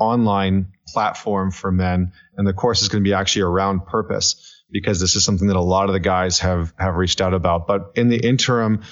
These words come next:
you know, I would just say check out the podcast and just be, be a part of the community, join the Mantas community, join the conversation that we have online,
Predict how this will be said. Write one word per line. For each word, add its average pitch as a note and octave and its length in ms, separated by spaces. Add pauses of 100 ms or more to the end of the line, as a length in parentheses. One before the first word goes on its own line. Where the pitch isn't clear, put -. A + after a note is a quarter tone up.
(160)
you G2 140
know, A2+ 100
I G#2+ 120
would A#2+ 100
just B2+ 160
say C3+ 100
check - 240
out C#3 120
the G#2 60
podcast G#2+ 760
and G2+ 260
just G#2 240
be, G#2+ 500
be G#2+ 280
a A#2+ 60
part A#2+ 200
of - 20
the G#2 60
community, A#2 400
join G#2+ 220
the G#2+ 80
Mantas G2+ 420
community, G2+ 320
join G2+ 180
the F#2+ 80
conversation F#2+ 680
that G2+ 100
we F#2+ 80
have F#2 200
online, F#2 540